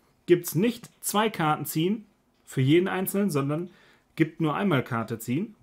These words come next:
weil es sich nicht hier um die Anzahl der Attribute dreht, sondern um die Farbe. Und Blau ist halt dabei und weil's dabei ist, gibt's eine Karte ziehen.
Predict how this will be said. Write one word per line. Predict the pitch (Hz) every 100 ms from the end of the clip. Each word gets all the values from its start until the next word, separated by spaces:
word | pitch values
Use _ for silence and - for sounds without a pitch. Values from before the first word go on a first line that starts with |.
| 101
weil | 107 113 165 233 _ _ _ _ -
es | 147 -
sich | 143
nicht | 143 -
hier | 147 139
um | 127
die | 131
Anzahl | 151 175 - 196
der | 196 196
Attribute | 185 - 175 214 180
dreht, | 170 196 196
sondern | 165 156
um | 165
die | 160
Farbe. | 156 170 175 113 95 - _ _ _ _ _ _ _ _ _ _ _
Und | - 123
Blau | 117 135 147
ist | 170 -
halt | 151 185 - _ -
dabei | 139 131 120 117 185 277 _ _ - -
und | 160
weil's | 131 131 -
dabei | 123 113 117
ist, | 165 202 -
gibt's | 175 175 -
eine | 165 180
Karte | 180 185 175 131
ziehen. | 110 95